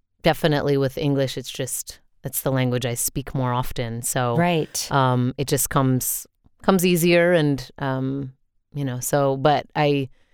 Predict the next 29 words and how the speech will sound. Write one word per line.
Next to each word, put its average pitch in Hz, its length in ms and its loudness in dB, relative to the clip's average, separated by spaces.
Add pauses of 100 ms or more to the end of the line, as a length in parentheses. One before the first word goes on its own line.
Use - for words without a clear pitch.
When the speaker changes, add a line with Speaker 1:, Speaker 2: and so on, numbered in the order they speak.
(140)
Speaker 1:
definitely 175 320 4
wanna 147 200 4
be 139 180 2
able 135 180 -2
to - 180 -6
offer 143 460 2
the 127 100 -2
Spanish 123 540 -4
side 113 380 -4
of, 110 320 -12 (240)
of 123 260 -6
what 185 140 0
I - 40 -6
Speaker 2:
Okay. 175 260 2
Speaker 1:
do 123 180 -8 (420)
Speaker 2:
So - 180 0
I 220 100 4
Speaker 1:
as 214 100 4
a 254 40 4
Speaker 2:
would - 80 0
Speaker 1:
talent. - 20 0
Speaker 2:
say, 196 540 2 (720)
th-, 156 120 -8 (400)
you 208 120 2
know, 196 60 2
you 185 140 2
just 208 180 0
wanna 180 260 2
be, 160 360 2